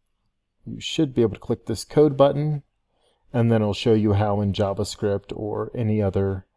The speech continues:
uh, programming language that it supports, um, how to create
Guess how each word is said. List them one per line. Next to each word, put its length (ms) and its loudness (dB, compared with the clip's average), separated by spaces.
uh, 200 -10
programming 500 2
language 380 0
that 140 -2
it 80 -10
supports, 800 -2
um, 300 -6
how 200 -6
to 200 -8
create 580 -6